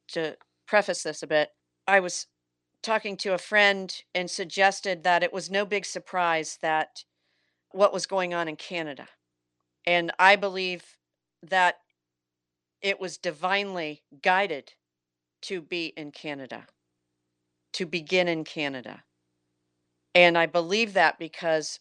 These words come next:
I think America, and I, I think I, I posited the suggestion this way.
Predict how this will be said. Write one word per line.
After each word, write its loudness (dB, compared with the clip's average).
I 2
think -10
America, -2
and -6
I, 0
I -2
think -8
I, 2
I 0
posited -2
the -8
suggestion -4
this -8
way. -6